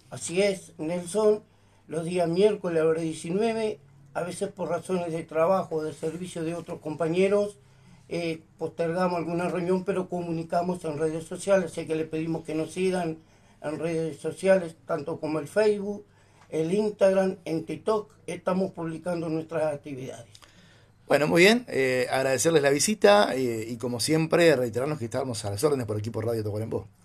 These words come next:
Speaker 1: Bueno, muchas gracias, los agradecidos somos nosotros, Nelson, como tú decís, siempre abierto a, a darnos este espacio para poder llegar a la, a la ciudadanía de Tacuarembó,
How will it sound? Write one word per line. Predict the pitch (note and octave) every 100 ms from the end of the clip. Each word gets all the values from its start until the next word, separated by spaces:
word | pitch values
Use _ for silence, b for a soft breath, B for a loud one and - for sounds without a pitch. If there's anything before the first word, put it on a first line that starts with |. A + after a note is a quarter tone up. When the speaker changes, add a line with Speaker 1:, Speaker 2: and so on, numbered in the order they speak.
| _
Speaker 1:
Bueno, | D#3 D3 D3
muchas | F3+ F#3 G3+
gracias, | G3+ F#3+ F#3 C#3
los | D3
agradecidos | D#3 E3+ E3 F3+ F3+ F3+
somos | E3+ D#3+ D#3
nosotros, | D#3 F3+ D#3+ D#3+
Nelson, | E3+ E3+ E3+ D#3
como | C#3 C#3+ C#3+
tú | D#3
decís, | D#3 C#3 E3 E3
siempre | - F3 D#3+ D3+
abierto | D3+ F3 D#3 - F#3+ F3 b b b b b
a, | D#3 D#3+ D3+ C#3+ - -
a |
darnos | D3 E3+ F3 D#3+
este | D#3
espacio | D#3 - F#3 F#3 F3+ D#3
para | D#3 D3+
poder | C#3 D3+ D#3+
llegar | D#3 D#3 E3
a |
la, | D3+ C#3 - - _ -
a | D#3
la |
ciudadanía | D#3 D#3 D#3+ D#3 D3+ F3+ E3
de | D3+
Tacuarembó, | C#3+ C#3 D3 D#3 F3 - -